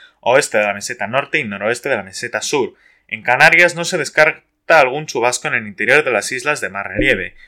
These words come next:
Posibilidad de polvo en suspensión en zonas altas del sudeste y de Baleares, así como brumas matinales en montañas de la península. Las temperaturas máximas suben en la mitad oriental en la península y Baleares,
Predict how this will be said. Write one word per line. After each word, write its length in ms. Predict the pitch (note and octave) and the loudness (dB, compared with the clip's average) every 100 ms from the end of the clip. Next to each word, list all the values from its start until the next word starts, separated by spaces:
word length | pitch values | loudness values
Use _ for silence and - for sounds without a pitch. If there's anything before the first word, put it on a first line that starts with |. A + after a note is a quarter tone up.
| _ _ | _ _
Posibilidad 560 | C3+ B2 C3+ C3 C3+ E3+ | 2 2 -2 4 6 6
de 100 | D#3 | 6
polvo 300 | D#3+ F3 D3+ | 4 2 0
en 40 | |
suspensión 600 | C#3+ F#3 - B2 - D3 | -6 -6 -4 -4 -2 -2
en 80 | A#2+ | -4
zonas 340 | - C#3 D3+ | -4 -4 0
altas 320 | C#3+ - D#3 D3+ | -2 0 -2 0
del 140 | A2 | -4
sudeste 480 | - G#2 B2+ - D3 | -4 -4 -4 -2 -2
y 60 | |
de 120 | B2 A#2 | 0 0
Baleares, 640 | A2 A2+ C#3 G2+ E2+ - - _ | 2 6 6 4 -4 -14 -20 _
así 300 | A2+ - D3+ | -8 -6 -4
como 240 | A#2 G#2 | -6 -8
brumas 460 | F#2 B2+ C#3+ G#2 - | -10 -12 -8 -10 -6
matinales 580 | D3 D3+ D3+ B2+ D3 D3+ | -6 -4 0 0 0 -2
en 120 | A#2+ | -8
montañas 500 | G2+ F#2 A#2 A2+ G2 | -10 -6 -6 -6 -10
de 80 | G2+ | -12
la 80 | G2 | -10
península. 560 | A#2 D#3+ - - A1+ _ _ _ _ | -8 -6 -8 -8 _ _ _ _ _
Las 140 | - G#2+ | -8 -6
temperaturas 580 | G#2+ G2 G#2 D3+ D#3 C#3+ | -6 -6 -8 -2 -2 0
máximas 440 | E3 E3+ F3 F3 | -4 -4 -8 -8
suben 260 | - D#3+ D#3+ | -6 -6 -4
en 120 | C#3 | -2
la 80 | A2 | -4
mitad 280 | G#2 C3 C#3+ | 0 2 2
oriental 460 | B2+ G#2 G#2 C#3+ | 0 -4 -2 0
en 140 | C3+ A2 | 0 -4
la 120 | G2+ | -6
península 440 | A#2+ D#3 - D3 | -8 -8 -8 -8
y 40 | C3 | -2
Baleares, 560 | B2+ D3 C3+ A#2+ B2 | 2 2 2 0 -6